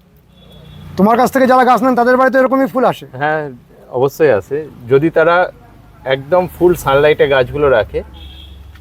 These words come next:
Speaker 1: মানে, সান লাভার প্ল্যান্ট।
Speaker 2: হ্যাঁ, হ্যাঁ।
Speaker 1: একে পুরো ফুল সানলাইটে রাখতে হবে, এই কারণেই কি এর নাম ডেজার্ট রোজ?
Speaker 2: একদমই তাই।
Speaker 1: এই ফুলটাও খুব নজর কাটছে।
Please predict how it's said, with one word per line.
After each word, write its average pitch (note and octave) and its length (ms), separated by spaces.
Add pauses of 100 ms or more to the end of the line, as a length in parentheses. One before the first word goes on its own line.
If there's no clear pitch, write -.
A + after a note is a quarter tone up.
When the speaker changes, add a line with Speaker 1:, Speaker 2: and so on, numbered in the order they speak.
(1120)
Speaker 1:
মানে, F3+ 140
সান G#3 260
লাভার A3+ 320
প্ল্যান্ট। D3 360
Speaker 2:
হ্যাঁ, G2 220
হ্যাঁ। E2+ 220
Speaker 1:
একে G3+ 240 (200)
পুরো G#3 200 (180)
ফুল B3+ 180
সানলাইটে G3 380
রাখতে D3+ 280
হবে, A2 140 (920)
এই F3+ 120
কারণেই A#3+ 340
কি B3 80
এর C4 80
নাম B3+ 240
ডেজার্ট A3+ 400
রোজ? A3 420
Speaker 2:
একদমই B2+ 360
তাই। F2 220 (1700)
Speaker 1:
এই D#3 140
ফুলটাও G3+ 360
খুব B3+ 360 (320)
নজর F#3 320
কাটছে। D3+ 440